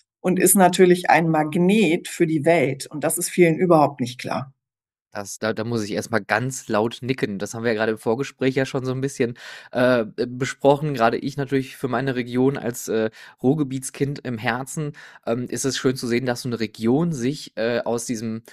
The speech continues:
Speaker 2: naja, Loch, nachdem, äh, die Industrie ja komplett rausgezogen worden ist,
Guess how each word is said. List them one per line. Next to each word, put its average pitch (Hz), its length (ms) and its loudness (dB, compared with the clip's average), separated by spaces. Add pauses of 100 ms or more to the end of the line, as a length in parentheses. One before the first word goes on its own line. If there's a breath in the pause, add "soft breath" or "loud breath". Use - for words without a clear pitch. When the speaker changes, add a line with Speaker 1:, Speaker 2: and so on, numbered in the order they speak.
(280 loud breath)
Speaker 2:
naja, 110 360 4
Loch, 113 480 2
nachdem, 123 600 -6
äh, 117 180 -2
die 120 100 -6
Industrie 120 300 -6
ja 123 100 4
komplett 117 320 -8
rausgezogen 120 600 -4
worden 107 240 -2
ist, 131 200 -8